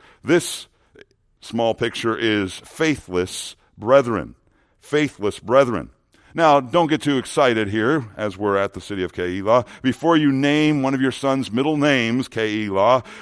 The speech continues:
uh, we should note that they didn't apparently learn much about the goodness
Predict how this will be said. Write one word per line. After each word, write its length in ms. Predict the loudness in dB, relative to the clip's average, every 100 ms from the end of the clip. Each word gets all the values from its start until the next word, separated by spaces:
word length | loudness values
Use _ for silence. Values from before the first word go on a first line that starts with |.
| -4
uh, 100 | 0
we 140 | 0
should 260 | 0 -2 -2
note 460 | 4 4 4 0 -8 -4
that 160 | -4 0
they 160 | 0
didn't 400 | 4 6 6 4
apparently 580 | -10 -6 -4 -4 -2 -2
learn 380 | 2 2 2 0
much 360 | -2 -2 -10 -10
about 320 | 0 2 2
the 80 | -4
goodness 640 | -2 -2 0 -4 -4 -8